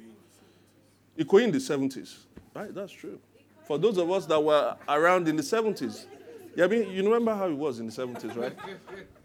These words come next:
But in gardens, what do we do? Is it about survival? Even if there's a fruit that is there, you don't take that fruit because you are hungry.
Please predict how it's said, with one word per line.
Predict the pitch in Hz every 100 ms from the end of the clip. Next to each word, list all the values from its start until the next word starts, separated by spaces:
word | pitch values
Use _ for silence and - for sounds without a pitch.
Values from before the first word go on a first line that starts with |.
| - _ _ -
But | 175 220
in | 220 190
gardens, | 247 233 160
what | 220 175
do |
we | 170
do? | 170 185 139 _ _ _ _
Is | - 220
it |
about | 302 214 208
survival? | 165 131 151 139 98 - _ - -
Even | 370 330
if | 220
there's | 175 143
a | 147
fruit | - 214 170
that | 139
is | 123
there, | 120 139
you | 135
don't | 175 302
take | 233 175
that | 170
fruit | - 117
because | 107 139 117
you | 110
are | 101
hungry. | 123 120 101